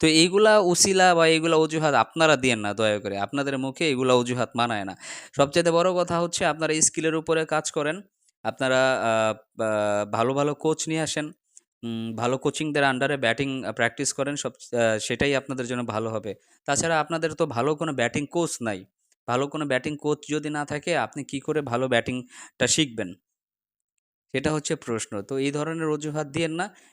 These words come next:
এই ধরনের লেম এক্সকিউজ দিলে আসলে নিজেদের কাছে লজ্জা লাগে, যেগুলো আমরা বলতে পারি যে হয়তোবা বাংলাদেশ, আহ, উম, খুঁড়ায় খুঁড়ায় রান করে মিরপুরে, অন্য জায়গায় গেলে তাদের রান করতে সমস্যা হয়।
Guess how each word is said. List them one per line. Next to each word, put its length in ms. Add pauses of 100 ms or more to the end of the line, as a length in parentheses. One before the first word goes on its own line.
এই 120
ধরনের 300
লেম 280
এক্সকিউজ 640
দিলে 240
আসলে 300
নিজেদের 360
কাছে 220
লজ্জা 300
লাগে, 220
যেগুলো 360
আমরা 360
বলতে 300
পারি 200
যে 120
হয়তোবা 340
বাংলাদেশ, 520 (400)
আহ, 640
উম, 140 (100)
খুঁড়ায় 320
খুঁড়ায় 300
রান 180
করে 220
মিরপুরে, 400
অন্য 280
জায়গায় 220
গেলে 240 (840)
তাদের 260
রান 160
করতে 240
সমস্যা 400
হয়। 120